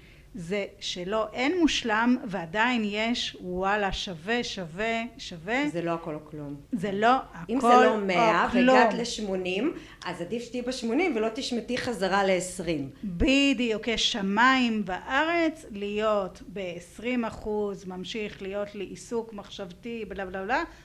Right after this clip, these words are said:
Speaker 1: ושמונים אחוז חופש, גם אם זה לא מאה אחוז, לעומת, אני בתשעים וחמישה אחוז מהזמן שלי, האנרגיה שלי שם, וחמישה אחוז חופש.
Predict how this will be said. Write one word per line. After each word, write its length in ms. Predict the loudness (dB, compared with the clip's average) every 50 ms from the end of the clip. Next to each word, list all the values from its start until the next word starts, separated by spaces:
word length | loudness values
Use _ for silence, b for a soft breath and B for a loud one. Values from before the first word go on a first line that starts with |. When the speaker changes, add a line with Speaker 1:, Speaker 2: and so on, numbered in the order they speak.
| B B -12
Speaker 1:
ושמונים 480 | -10 -10 -10 -8 -8 -4 -2 0 0 0
אחוז 320 | 0 -2 -6 -6 -8 -6
חופש, 400 | -2 0 2 2 0 -2 -6 -4
גם 160 | -2 -2 -2 -2
אם 120 | -2 -4
זה 140 | -6 -6 -4
לא 180 | -2 -2 0
מאה 160 | 0 0 -2 -2
אחוז, 300 | -4 -4 -4 -4 -4 -4
לעומת, 720 | -4 -6 -6 -6 -2 2 4 4 6 4 4 0 -2 -8 B B B B B B B B -14 -10
אני 160 | -8 -6 -6
בתשעים 460 | -6 -6 -6 -6 -4 0 2 4 4 4
וחמישה 640 | 2 0 2 2 2 2 0 0 0 0 0 0
אחוז 540 | -4 -6 -4 0 2 2 2 2 0 -2 -6
מהזמן 580 | -4 -4 -4 -4 -4 -6 -4 -2 0 0 0 -2
שלי, 200 | -2 -4 -4 -4
האנרגיה 560 | -4 -4 -4 -4 -4 -4 -4 -4 -4 -6 -8
שלי 240 | -10 -10 -10 -10 -6
שם, 200 | -4 -4 -2 -2
וחמישה 520 | -4 -4 -4 -6 -6 -6 -6 -4 -2 -2 -4
אחוז 260 | -4 -8 -12 -14 -12
חופש. 460 | -12 -12 -10 -10 -10 -10 -10 -12 -14